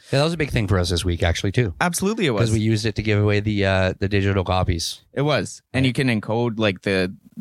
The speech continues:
Speaker 2: the, like,
Speaker 1: Custom
Speaker 2: the
Speaker 1: make the receipts and
Speaker 2: Yeah,
Speaker 1: stuff.
Speaker 2: exactly.
Speaker 1: This
Speaker 2: Like,
Speaker 1: sounds like
Speaker 2: everything.
Speaker 1: a Square ad, by the way, and I already joked about us being sponsored by
Speaker 2: Exactly.
Speaker 1: Jaeger. We're not sponsored by anyone, clearly. This is our
Speaker 2: <laughs>
Speaker 1: first episode.
Speaker 2: Exactly,
Speaker 1: We have
Speaker 2: yeah.
Speaker 1: zero listeners
Speaker 2: Yeah.
Speaker 1: when we're making this.
Speaker 2: Yeah.
Speaker 1: So, um,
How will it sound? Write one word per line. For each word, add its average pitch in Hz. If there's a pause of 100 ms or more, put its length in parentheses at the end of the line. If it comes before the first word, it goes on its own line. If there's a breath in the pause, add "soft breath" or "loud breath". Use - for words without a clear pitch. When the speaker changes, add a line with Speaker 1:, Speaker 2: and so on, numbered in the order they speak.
(280)
Speaker 2:
the, 110 (100)
like, 113
Speaker 1:
Custom 104
Speaker 2:
the 127
Speaker 1:
make 107
the 104
receipts 95
and 135
Speaker 2:
Yeah, 214
Speaker 1:
stuff. 147
Speaker 2:
exactly. 107
Speaker 1:
This 165
Speaker 2:
Like, -
Speaker 1:
sounds 190
like 160
Speaker 2:
everything. 151
Speaker 1:
a 135
Square 131
ad, 143
by 143
the 143
way, 143
and 135
I 113
already 120
joked 117
about 151
us 107
being 110
sponsored 113
by 120
Speaker 2:
Exactly. 104
Speaker 1:
Jaeger. 143 (220 loud breath)
We're 127
not 165
sponsored 160
by 131
anyone, 123
clearly. 101
This 107
is 101
our 98
Speaker 2:
<laughs> -
Speaker 1:
first -
episode. 185
Speaker 2:
Exactly, 92
Speaker 1:
We 98
have 92
Speaker 2:
yeah. 92
Speaker 1:
zero 110
listeners 98
Speaker 2:
Yeah. 95
Speaker 1:
when 104
we're 98
making 98
this. 101 (160 loud breath)
Speaker 2:
Yeah. 107
Speaker 1:
So, 110 (400 soft breath)
um, 107